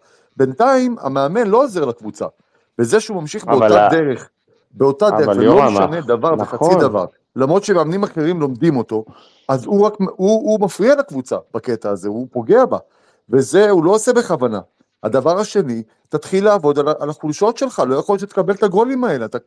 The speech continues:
Speaker 1: שבת אח-, אה, שבוע אחרי שבוע מקבל את אותם גולים, אותם גולים זולים ומגעילים. אתה לא יכול לקבל את הגולים האלה אם אתה לא תעבוד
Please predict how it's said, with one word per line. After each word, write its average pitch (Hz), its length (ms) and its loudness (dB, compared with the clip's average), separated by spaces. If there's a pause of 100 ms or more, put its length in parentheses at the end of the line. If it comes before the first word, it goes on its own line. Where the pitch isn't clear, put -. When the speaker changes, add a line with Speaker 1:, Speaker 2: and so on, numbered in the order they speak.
(140)
Speaker 1:
שבת 143 380 -2
אח-, 160 140 -8
אה, 160 180 -2 (120)
שבוע 156 320 0
אחרי 214 120 -10
שבוע 143 320 -2 (360)
מקבל 151 500 0
את - 100 -8
אותם 151 320 -2
גולים, 127 440 0 (100)
אותם 165 360 -4
גולים 165 400 -2
זולים 127 560 0
ומגעילים. 131 680 0 (460)
אתה 127 160 -2
לא 143 140 4
יכול 190 340 2
לקבל 156 220 -4
את 160 120 -8
הגולים 160 440 0
האלה 190 220 0
אם 170 80 -2
אתה 120 140 -6
לא 113 160 -2
תעבוד 135 440 2